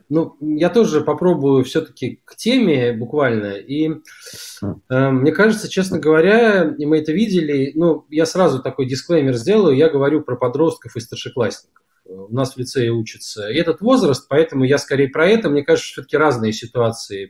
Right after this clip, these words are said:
по началке, средней школе и старшей. Я скорее про старшеклассников.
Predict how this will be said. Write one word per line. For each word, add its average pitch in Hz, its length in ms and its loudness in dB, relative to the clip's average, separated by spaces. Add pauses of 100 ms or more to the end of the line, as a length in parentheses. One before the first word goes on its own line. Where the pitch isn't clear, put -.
по 110 100 -10
началке, 113 640 -4
средней 107 400 -4
школе 104 320 -6
и 107 40 -6
старшей. 202 560 -2 (400)
Я 160 120 6
скорее 139 320 2
про - 140 -4
старшеклассников. - 800 -8